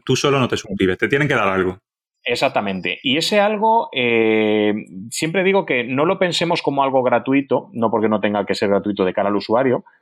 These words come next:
Speaker 2: eh, aunque en realidad no lo es, porque nos van a pagar con lo más valioso en Internet, que son los datos, en este caso su correo electrónico.
Speaker 1: Claro.
Speaker 2: Eh, sino que pensemos cómo podemos solucionar el problema que solucionamos con nuestros productos y servicios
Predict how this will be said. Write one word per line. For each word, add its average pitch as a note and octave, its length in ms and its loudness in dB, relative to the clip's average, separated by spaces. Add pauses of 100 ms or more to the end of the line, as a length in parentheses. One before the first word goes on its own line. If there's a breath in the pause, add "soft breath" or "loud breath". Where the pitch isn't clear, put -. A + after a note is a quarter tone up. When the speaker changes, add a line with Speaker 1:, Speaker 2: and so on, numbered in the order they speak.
(220 soft breath)
Speaker 2:
eh, G2 160 2
aunque G#2+ 200 0
en G2+ 60 -4
realidad A2 260 2
no D3+ 80 -2
lo A2+ 100 2
es, C3+ 140 0
porque G2+ 180 -4
nos F#2+ 140 -2
van A2+ 140 0
a C3+ 100 -4
pagar C#3+ 260 2
con A#2 140 0
lo G2+ 80 -2
más B2 140 -2
valioso C3 420 2
en G#2+ 80 0
Internet, G#2 400 2
que G2 80 -6
son A#2 140 0
los A2 120 0
datos, - 360 -4
en G2 140 -10
este - 200 -6
caso C#3 180 0
su C#3 140 -2
correo A2 160 0
electrónico. D#3 520 -2
Speaker 1:
Claro. E2+ 260 -2 (340 loud breath)
Speaker 2:
Eh, B2+ 320 -4
sino C#3 400 -4
que C3+ 320 -2 (180)
pensemos G3 640 0
cómo G3 260 0
podemos C3+ 460 0
solucionar B2+ 760 0
el A2+ 140 -2
problema A#2+ 380 0
que G#2 80 -4
solucionamos A2+ 480 -2
con D3+ 120 -2
nuestros D3 260 -4
productos D3+ 320 0
y C#3 40 -2
servicios G3 500 0